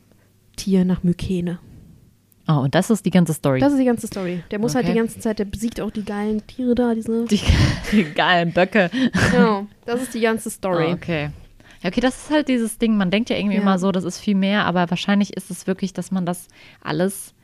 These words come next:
Speaker 1: Ja.
Speaker 2: nacheinander lesen muss, damit sich das eine
Speaker 1: Damit
Speaker 2: immer so
Speaker 1: das,
Speaker 2: überschneidet.
Speaker 1: ja, man, äh, damit man
Speaker 2: Das ist bei
Speaker 1: erfährt
Speaker 2: tatsächlich Liebe. Da überschneiden sich die Geschichten auch.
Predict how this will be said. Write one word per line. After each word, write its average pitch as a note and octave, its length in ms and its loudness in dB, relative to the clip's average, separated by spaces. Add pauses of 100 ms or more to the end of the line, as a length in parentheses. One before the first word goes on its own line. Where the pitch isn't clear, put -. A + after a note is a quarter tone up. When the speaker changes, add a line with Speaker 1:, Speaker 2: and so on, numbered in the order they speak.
(180)
Speaker 1:
Ja. G#3+ 260 0 (240)
Speaker 2:
nacheinander G3+ 560 0
lesen D3 320 -4
muss, D#3+ 160 -4
damit F#3 300 0
sich F#3+ 140 -4
das - 200 -4
eine G3+ 300 0
Speaker 1:
Damit A3+ 160 8
Speaker 2:
immer - 40 4
so E3+ 100 0
Speaker 1:
das, - 40 8
Speaker 2:
überschneidet. G3+ 420 4
Speaker 1:
ja, B3 100 6
man, G#3 280 0
äh, E3 320 -14
damit G#3+ 260 2
man G#3+ 120 2
Speaker 2:
Das G3 80 -4
ist F3+ 60 -4
bei F3+ 80 0
Speaker 1:
erfährt A3+ 160 4
Speaker 2:
tatsächlich E3 480 -6
Liebe. E3+ 300 -2 (880)
Da D#3+ 140 -4
überschneiden E3 540 -2
sich D#3 140 -4
die E3 80 -4
Geschichten D#3+ 340 -2
auch. D3+ 340 -4